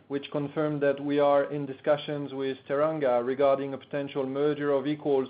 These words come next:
style combination. These discussions are ongoing and may or may not result in an agreement in respect of a potential transaction. Any transaction would only be pursued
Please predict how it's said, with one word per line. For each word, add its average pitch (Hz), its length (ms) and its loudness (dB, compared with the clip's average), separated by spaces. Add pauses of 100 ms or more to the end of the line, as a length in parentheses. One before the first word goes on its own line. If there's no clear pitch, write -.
(120)
style 139 300 2
combination. 127 760 -6 (1200)
These 170 200 4
discussions 165 640 0
are 147 420 6
ongoing 156 640 2 (140)
and 143 240 -4
may 156 220 0
or 143 100 4
may 139 160 -2
not 165 260 0
result 143 460 0
in 139 100 -8
an 135 120 -6
agreement 139 560 -2
in 131 100 -6
respect 131 420 -2
of 135 80 0
a 135 80 0
potential 139 460 -4
transaction. 135 680 -2 (920)
Any 185 300 2
transaction 151 840 0
would 143 240 -4
only 170 340 0
be 156 140 0
pursued 143 680 -2